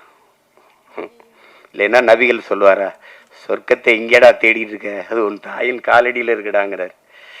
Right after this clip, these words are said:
ஆபிரகாம் லிங்கன் சொல்றான், "நான் இதுவரை பெற்ற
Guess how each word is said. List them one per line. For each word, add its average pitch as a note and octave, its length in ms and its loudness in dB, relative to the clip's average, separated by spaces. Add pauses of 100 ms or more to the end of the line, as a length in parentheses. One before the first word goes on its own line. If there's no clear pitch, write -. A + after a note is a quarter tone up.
(240)
ஆபிரகாம் C3+ 520 6
லிங்கன் B2+ 340 -2
சொல்றான், A#2 260 4
"நான் A2 300 2
இதுவரை C#3 500 6
பெற்ற - 540 4